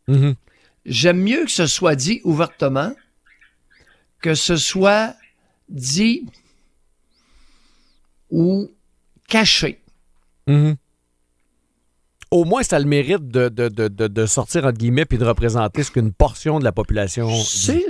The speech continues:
Speaker 2: c'est, c'est exactement ça.
Speaker 1: Mhm.
Speaker 2: Don Cherry a ramassé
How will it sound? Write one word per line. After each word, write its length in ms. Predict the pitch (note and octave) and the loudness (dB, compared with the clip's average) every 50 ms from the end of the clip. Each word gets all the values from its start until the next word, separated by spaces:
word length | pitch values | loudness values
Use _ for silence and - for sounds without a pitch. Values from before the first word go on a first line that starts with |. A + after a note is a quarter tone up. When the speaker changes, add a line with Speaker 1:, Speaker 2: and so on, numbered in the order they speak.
| - - | -4 -6
Speaker 2:
c'est, 340 | - - - - - - - _ | -4 -4 -4 -4 -4 -8 -14 _
c'est 360 | - - - - D#3+ C#3+ - - | -10 -6 -4 -2 -2 -2 0 0
exactement 760 | D#3+ C#3 B2+ A#2+ A#2 G#3 A3 A3 - A3+ G3+ F#3+ F3 C#3+ | 0 0 0 0 0 0 0 0 0 0 0 2 0 0
ça. 320 | A#2+ - - C3 A#2 A#2+ - - | -2 -2 -4 -4 -6 -4 0 2
Speaker 1:
Mhm. 280 | C3+ B2+ B2+ C3+ C3 - _ _ _ _ _ _ _ _ _ - | 2 4 4 2 0 -2 _ _ _ _ _ _ _ _ _ -14
Speaker 2:
Don 340 | - B2+ B2 F#3+ A3+ D4+ C4 | -4 0 0 2 2 0 0
Cherry 540 | F3+ - D#3 D#3 C#3 B2 C3+ E3 F#3+ - - | -2 0 0 0 0 0 0 0 0 0 0
a 120 | C#3+ B2 | -2 -2
ramassé 1000 | A#2+ A#2 D#3+ F#3+ F#3 E3+ D3 C3+ A#2+ - - - D3 C#3 - - B3 A3+ - - | -2 0 0 2 2 2 0 0 0 -2 -2 0 0 -2 -2 0 0 -2 -2 -4